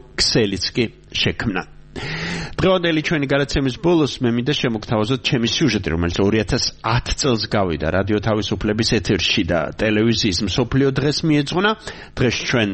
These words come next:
ტელევიზიის შესახებ ბევრი ვისაუბრეთ, თუმცა ნაკლებად ვისაუბრებთ იმაზე, თუ როგორი ზემოქმედება აქვს ტელევიზიას დღეს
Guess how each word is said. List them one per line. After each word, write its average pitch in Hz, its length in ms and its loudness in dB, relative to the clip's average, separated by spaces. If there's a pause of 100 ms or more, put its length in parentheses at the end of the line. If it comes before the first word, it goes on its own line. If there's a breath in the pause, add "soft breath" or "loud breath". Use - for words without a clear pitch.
(140)
ტელევიზიის 110 580 2
შესახებ 92 380 -2
ბევრი 113 340 2
ვისაუბრეთ, 151 580 2 (360 loud breath)
თუმცა 170 360 2 (440)
ნაკლებად 123 580 0
ვისაუბრებთ 113 600 0
იმაზე, 101 280 0
თუ 120 160 0
როგორი 104 340 2
ზემოქმედება 113 960 0
აქვს 98 240 -4
ტელევიზიას 85 680 0
დღეს 78 340 -2